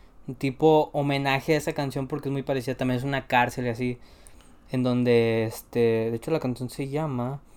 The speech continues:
dentro de un momento te voy a decir el nombre de la canción que no encuentro, maldita sea. Ay, güey, ¿cómo se llama esta canción, güey?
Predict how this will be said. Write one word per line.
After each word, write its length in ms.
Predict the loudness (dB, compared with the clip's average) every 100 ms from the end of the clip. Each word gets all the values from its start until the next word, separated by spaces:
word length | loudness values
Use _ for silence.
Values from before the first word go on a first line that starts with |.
| -20 -20 -20 -20 -20
dentro 240 | -18 -8 -4
de 40 |
un 40 | -2
momento 300 | -2 -4 -4
te 80 | -2
voy 80 |
a 60 | -2
decir 240 | -2 -10 -8
el 100 | -6
nombre 240 | -4 -2
de 60 | -2
la 40 |
canción 320 | -2 -4 -4 -4
que 140 | -4
no 240 | -2 0 0
encuentro, 580 | -2 2 2 2 -2 -4
maldita 380 | -2 -4 -4
sea. 400 | -2 2 2 2 -4 -20 -20 -20 -20 -20 -20 -20 -20 -20 -20 -20 -20 -16 -10
Ay, 120 | -6
güey, 220 | -2 -2
¿cómo 180 | -4 -8
se 80 | -10
llama 100 | -10
esta 120 | -10
canción, 340 | -8 -6 -4 -4
güey? 140 | -6